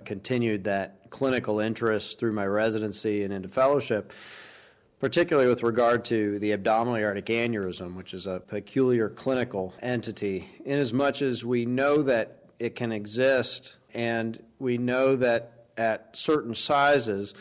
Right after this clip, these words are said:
of these aneurysms that there's really nothing we can do for them except watch them,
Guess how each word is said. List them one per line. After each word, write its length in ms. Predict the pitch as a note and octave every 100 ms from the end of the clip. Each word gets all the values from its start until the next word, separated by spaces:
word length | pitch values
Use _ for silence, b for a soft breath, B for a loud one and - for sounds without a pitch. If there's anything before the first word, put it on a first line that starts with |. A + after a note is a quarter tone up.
| B B B B B
of 240 | A#2+ A2
these 280 | A2 G#2+ G2+
aneurysms 840 | A2 A#2 A#2 G#2+ G#2+ G2 G#2 A2+
that 400 | A#2 A2 G#2+ - -
there's 220 | B2+ A2+
really 240 | C#3 D#3
nothing 460 | A#2 A#2 B2+ C3 A2+
we 120 | A#2
can 220 | A#2+ G2+
do 220 | F#2+ A#2+ C3+
for 180 | B2+
them 240 | G2 F#2+ F#2+
except 320 | F2+ A2+ -
watch 480 | G#2 A2 B2 B2+ -
them, 320 | F2 D#2+ A2